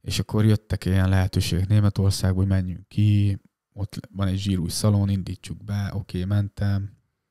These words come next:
és hát ott is történtek azért dolgok. Ugye mindig magyarokhoz próbáltam kimenni dolgozni, és akkor ott mindig az volt, hogy, ö,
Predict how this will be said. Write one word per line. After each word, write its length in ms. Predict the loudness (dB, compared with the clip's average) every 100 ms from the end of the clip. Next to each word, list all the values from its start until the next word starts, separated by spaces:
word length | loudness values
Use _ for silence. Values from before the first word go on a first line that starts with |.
| _ _ _ _ -10
és 60 |
hát 140 | -6 -4
ott 160 | -4
is 120 | -6 -4
történtek 480 | -4 -2 -4 -4
azért 260 | -4 -2 0
dolgok. 540 | 2 2 4 2 0 -20 _ _ _ _ _ _ _ _ _ _ _ _ _ _ _ _ _ _ -2
Ugye 140 | 2
mindig 240 | 2 2
magyarokhoz 440 | 2 2 2 0 -4
próbáltam 520 | -2 0 0 0 -6
kimenni 340 | -4 -2 0
dolgozni, 540 | 2 2 2 2 2 0
és 160 | 0
akkor 200 | -4 -2
ott 120 | -2 0
mindig 300 | -4 -2 -4
az 180 | -4
volt, 240 | -6 -8 -8
hogy, 300 | -8 -10 -12
ö, 180 | -12